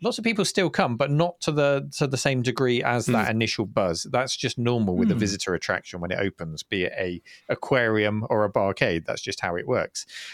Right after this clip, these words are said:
Speaker 1: Um, I understand there's also an established arcade in the same town called Retro Replay, which satisfies retro gamers' needs, albeit in a different environment, but there is competition close by. What I'm really interested in,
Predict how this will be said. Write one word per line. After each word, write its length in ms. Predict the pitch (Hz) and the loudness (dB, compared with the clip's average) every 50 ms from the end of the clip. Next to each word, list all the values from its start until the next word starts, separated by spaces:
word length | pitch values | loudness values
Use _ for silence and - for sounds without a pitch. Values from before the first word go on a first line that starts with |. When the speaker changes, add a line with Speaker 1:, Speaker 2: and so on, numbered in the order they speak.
| - - - | -16 -4 0
Speaker 1:
Um, 460 | - 123 123 123 123 123 123 123 120 - - - - - | 2 4 4 4 4 2 0 -4 -6 -8 -16 -4 0 2
I 60 | 156 | 2
understand 380 | 160 165 160 - 202 202 190 175 | 4 2 2 2 0 2 2 2
there's 140 | 170 143 | 2 2
also 240 | 175 170 170 - 156 | 2 2 2 2 2
an 60 | 139 | 2
established 540 | 135 127 - - 147 135 131 135 127 - - | 2 2 0 0 0 0 0 0 0 0 2
arcade 460 | 135 127 120 - 139 127 135 139 131 | 0 0 2 2 2 2 2 2 2
in 140 | 135 131 123 | 2 2 2
the 80 | 120 110 | 0 0
same 240 | - 127 113 110 107 | 0 0 0 0 0
town 280 | - 120 110 110 123 | 0 0 0 0 0
called 240 | 123 - 123 107 95 | -2 -2 -2 -2 0
Retro 380 | 95 101 98 - - - 101 92 | 0 0 0 -2 -2 -2 -2 0
Replay, 560 | 92 98 98 95 - - 101 87 87 101 123 - | 0 0 0 0 -2 0 0 0 0 0 -2 -4
which 320 | 104 92 - - - - _ _ _ - | -8 -8 -6 -8 -8 -10 _ _ _ -8
satisfies 680 | - - 92 - 95 87 - - 92 92 90 87 - | -6 -6 -4 -4 -4 -4 -2 0 0 0 0 -2 -4
retro 280 | - - - - 98 87 | -6 -6 -6 -6 -6 -4
gamers' 340 | 104 95 92 92 85 - 107 | -2 -4 -2 -4 -6 -6 -4
needs, 240 | 101 98 98 - | -4 -4 -4 -4
albeit 280 | - 147 117 110 98 92 | -4 -4 -2 -2 -4 -4
in 80 | 107 95 | -4 -4
a 40 | |
different 340 | 95 - 127 - - 117 101 | -4 -2 -4 -2 -4 -6 -6
environment, 600 | 101 90 87 90 82 85 82 85 90 107 131 131 - | -6 -4 -2 -2 -2 -2 -2 -4 -4 -4 -6 -6 -6
but 160 | - 117 - | -8 -6 -2
there 140 | 131 117 120 | -2 0 0
is 240 | 117 110 - - - _ _ - | 0 0 -4 -6 -12 _ _ -8
competition 600 | - 131 110 - - - 113 110 - 127 117 113 | -6 -6 -6 -6 -4 -4 -4 -4 -4 -6 -8 -4
close 300 | - 120 101 92 - - | -2 -2 -2 -2 -4 -4
by. 380 | - 95 90 87 101 131 135 - - - - - - - - - - - - _ _ _ _ _ _ _ | -4 -2 0 0 0 -2 -4 -6 -12 -16 -16 -14 -14 -16 -16 -18 -18 -20 -20 _ _ _ _ _ _ _
What 440 | 180 175 175 180 180 220 262 254 214 | -6 -4 -2 -2 0 0 2 2 2
I'm 260 | 180 190 208 190 165 | 2 2 4 4 4
really 320 | 156 170 180 160 131 131 143 | 4 4 4 4 4 4 2
interested 460 | 156 139 - 135 113 - - 123 101 | 2 2 0 0 0 0 0 0 2
in, 340 | 104 95 87 92 107 110 113 | 2 2 0 0 -2 -6 -8